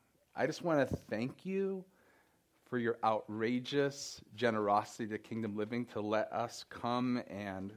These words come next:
meet in your building and have our services here and do all kinds of stuff here. Uh, just want to thank you. Do you guys know you guys let us use your building rent-free? Wow.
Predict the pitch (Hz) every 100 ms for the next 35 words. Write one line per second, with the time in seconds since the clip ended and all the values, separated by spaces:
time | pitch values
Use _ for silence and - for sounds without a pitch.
0 | - - 110 120 127 - 113 110 101 110
1 | 117 123 123 120 95 104 110 107 101 -
2 | 127 120 127 117 - 113 110 107 - 90
3 | 95 95 98 - 139 139 143 117 107 107
4 | - 98 - 98 98 107 - - - -
5 | - - 107 104 104 - 139 - - -
6 | 131 131 127 127 120 123 110 104 156 220
7 | 202 139 135 139 151 143 139 127 127 -
8 | _ - - _ 120 123 147 190 185 -
9 | - - _ - 135 156 175 - 151 123
10 | 127 143 143 120 113 120 143 - - 127
11 | 92 - - _ _ _ _ - _ _
12 | _ _ _ _ _ - 571 - 571 659
13 | 659 381 - - 719 698 - - - -
14 | 659 679 622 - - - 120 131 113